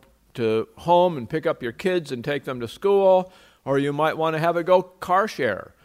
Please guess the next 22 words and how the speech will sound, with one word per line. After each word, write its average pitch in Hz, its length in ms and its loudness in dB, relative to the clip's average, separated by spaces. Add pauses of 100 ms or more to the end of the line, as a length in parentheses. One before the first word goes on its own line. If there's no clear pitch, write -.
(160)
Uh, 110 340 -6
make 135 220 -6
some 151 180 -8
money 185 280 0
for 120 160 -4
yourself. 98 400 -4
Use 113 180 -6
Uber 135 480 0
or 123 60 -2
some 131 180 -10
other 131 260 -2
app 135 300 -2
and 110 140 -10
have 117 180 -10
it 117 140 -8
car 151 260 -2
share 107 240 -6
for 104 240 -6
you. 131 220 -6 (400)
Uh, 123 180 -8
but, 185 560 2
uh, 160 320 -2